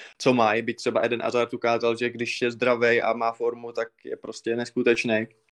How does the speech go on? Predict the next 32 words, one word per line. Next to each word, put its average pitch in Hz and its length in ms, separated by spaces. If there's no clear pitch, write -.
A 107 60
mě 120 140
pobavilo, 117 440
když 123 160
už 127 80
zůstaneme 120 380
u 127 80
Belgie. 117 540
<laughs> - 280
Zaznamenal 151 500
si 127 120
výrok 117 260
Kevina 117 280
De 113 120
Bruyneho, 117 440
když 117 140
se - 60
ho 113 60
ptali, 110 280
jestli 110 180
Belgie 113 380
<laughs> - 40
může 123 220
vyhrát 117 320
turnaj 120 400
a - 80
on 110 180
říká, 110 220
"Ne, 90 160
jsme 92 160
moc 95 180
starý." - 320